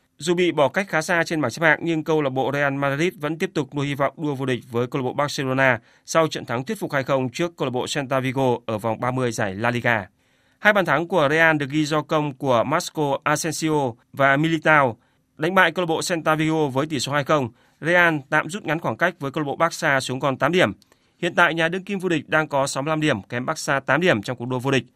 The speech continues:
nhưng Real đã nhiều hơn đại kình địch một trận. Nếu Barca thắng Atletico Madrid ở vòng đấu này,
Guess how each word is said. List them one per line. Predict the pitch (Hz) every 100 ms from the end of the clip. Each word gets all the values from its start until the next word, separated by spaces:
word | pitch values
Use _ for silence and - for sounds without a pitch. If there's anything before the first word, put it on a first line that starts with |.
| _ -
nhưng | 180 180
Real | 175 170 156
đã | 127
nhiều | 160 160
hơn | 135 143
đại | 135
kình | 127 127
địch | 120
một | 120
trận. | 147 - _ _ _ -
Nếu | 151
Barca | 180 196 185 156
thắng | 143 127 135
Atletico | 160 135 156 156
Madrid | 139 143 151 196 -
ở | 120
vòng | 117
đấu | 127
này, | 147